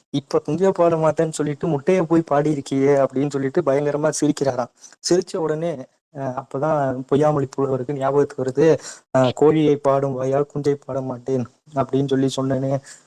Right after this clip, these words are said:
அப்படின்னு சொல்லிட்டு, அப்படியே வந்து பாத்தீங்க அப்படின்னாக்கா,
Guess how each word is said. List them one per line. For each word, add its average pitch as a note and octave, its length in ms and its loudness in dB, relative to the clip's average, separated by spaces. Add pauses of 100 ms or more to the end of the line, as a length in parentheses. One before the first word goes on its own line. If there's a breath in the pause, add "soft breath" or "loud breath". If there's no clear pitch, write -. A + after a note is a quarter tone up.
(120)
அப்படின்னு C3 260 -2
சொல்லிட்டு, C3+ 500 2 (140)
அப்படியே D#3+ 320 0
வந்து D3+ 180 2
பாத்தீங்க C#3+ 340 2
அப்படின்னாக்கா, C#3 500 -2